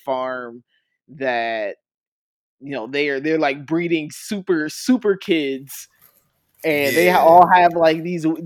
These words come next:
Speaker 1: different, like, powers and all this, so,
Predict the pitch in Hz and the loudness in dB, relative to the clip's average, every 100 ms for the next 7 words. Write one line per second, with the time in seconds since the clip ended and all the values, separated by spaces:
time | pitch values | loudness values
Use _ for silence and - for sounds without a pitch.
0 | 147 196 190 185 151 147 135 131 - 190 | 4 4 4 0 -4 -4 -6 -6 0 4
1 | 190 190 185 185 185 185 190 196 196 180 | 4 4 0 -2 -2 0 0 -2 -2 -2
2 | 156 147 139 | 0 0 -6